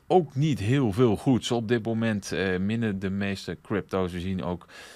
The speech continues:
voor Bitcoin dat we inmiddels weer onder de negenenvijftigduizend dollar terecht zijn gekomen. Achtenvijftigduizend is zelfs, eh, in sommige gevallen in het geding geweest. Eh, en daarmee, ja, zetten we meteen de toon weer voor deze maand. Misschien ook geen verrassing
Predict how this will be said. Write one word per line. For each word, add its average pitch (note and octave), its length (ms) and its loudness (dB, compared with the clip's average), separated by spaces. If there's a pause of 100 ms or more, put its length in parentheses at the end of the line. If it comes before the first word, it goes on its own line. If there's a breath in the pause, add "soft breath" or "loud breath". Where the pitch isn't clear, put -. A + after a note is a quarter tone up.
(220 loud breath)
voor G2 140 -2
Bitcoin D3 500 4
dat C3 140 4
we C3+ 60 0
inmiddels C3 260 2
weer B2 100 4
onder D3 180 2
de C#3 60 0
negenenvijftigduizend A#2 840 2
dollar A2+ 300 2
terecht G#2 380 -6
zijn G2+ 220 -2
gekomen. A#2 580 4 (580 loud breath)
Achtenvijftigduizend A2+ 960 2
is G#2 120 -2
zelfs, G#2+ 380 -2
eh, F2+ 80 0
in G2 100 -2
sommige F#2+ 340 -6
gevallen F2+ 320 -2
in F2+ 60 -2
het F#2 140 -6
geding F2 300 -4
geweest. E2 480 -6
Eh, D2+ 320 -8
en F2+ 160 -8
daarmee, F#2+ 600 -6
ja, F2+ 280 -8
zetten G2 340 -8
we G2 60 -4
meteen D3 360 0
de C#3 120 -2
toon E3 220 4
weer B2+ 120 2
voor A2 120 0
deze G#2 240 4
maand. E2+ 340 2
Misschien F3 260 -4
ook - 100 -8
geen F#3+ 180 0
verrassing E3 680 0